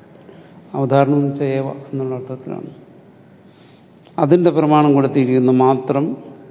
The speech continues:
കാർസ്നി അവധാരണൈ അമരകോശം. അമര എന്ന് വെച്ചാൽ അമരകോശം. പിന്നെ ഇവിടെ എങ്ങനെ സമാസം വരുന്നു? അതോടത്ത് മയൂര വംസകാദേശ നിത്യസമാസം. മയൂര വംസകാദേശ എന്ന് പറയുന്നൊരു സൂത്രമുണ്ട്.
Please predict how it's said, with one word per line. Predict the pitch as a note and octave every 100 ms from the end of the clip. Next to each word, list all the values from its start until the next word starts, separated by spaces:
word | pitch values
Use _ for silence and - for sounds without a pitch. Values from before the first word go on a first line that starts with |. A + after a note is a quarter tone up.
| -
കാർസ്നി | C3+ B2+ - - C3+ C3+ C3+
അവധാരണൈ | C3 C3 B2+ B2+ C3 C3 C3 B2+
അമരകോശം. | B2 B2 B2+ B2 A#2+ - - - B2+
അമര | B2+ B2+
എന്ന് | B2+ C3+
വെച്ചാൽ | C#3+
അമരകോശം. | C3+ B2+ B2 B2 - - - - - - - - - - - - - - - - - - - - - - - - - - -
പിന്നെ | C#3
ഇവിടെ | C#3+ D3
എങ്ങനെ | D3 D#3+
സമാസം | D3 D3 D3 D#3 D3 D3+
വരുന്നു? | D3 D3
അതോടത്ത് | C#3+ C#3+ C#3+ D3+
മയൂര | D3+ C3+ C#3+ D3 D3+
വംസകാദേശ | C#3+ C#3 D3 D3 D#3 C#3+ C#3+ C#3 C3+ C3 -
നിത്യസമാസം. | C#3 C#3+ C#3 C3 C3+ - B2 B2 A#2+ - - - - - - - - - - - - - - - C#3+
മയൂര | C#3+ D3+ D3+
വംസകാദേശ | D3+ D3 D3 D3 C#3+ D3 C#3+ D3+ D3 -
എന്ന് | D3 D3
പറയുന്നൊരു | C#3+ D3 C#3+ C3+
സൂത്രമുണ്ട്. | C#3 C#3 C#3+ C3+ B2